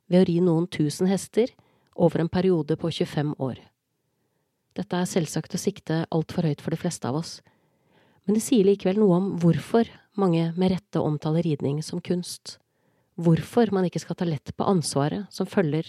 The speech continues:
det å sette seg opp på en hest, og hvorfor det fortsatt er mange som anbefaler at moderne ryttere leser de gamle klassiske mesterne, der minst en av bøkene strekker seg to og et halvt tusen år tilbake i tid. Med hester må man bygge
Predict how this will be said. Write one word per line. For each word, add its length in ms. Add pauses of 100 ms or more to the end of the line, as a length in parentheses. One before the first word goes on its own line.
det 160
å 100
sette 300
seg 160
opp 80
på 140
en 80
hest, 320 (420)
og 160
hvorfor 420
det 80
fortsatt 380
er 80
mange 240
som 240
anbefaler 640 (360)
at 140
moderne 420
ryttere 380
leser 380
de 100
gamle 400
klassiske 480
mesterne, 400 (320)
der 140
minst 260
en 240
av 80
bøkene 400
strekker 320
seg 160
to 220
og 100
et 80
halvt 240
tusen 300
år 260
tilbake 320
i 80
tid. 240 (1040)
Med 160
hester 320
må 160
man 80
bygge 380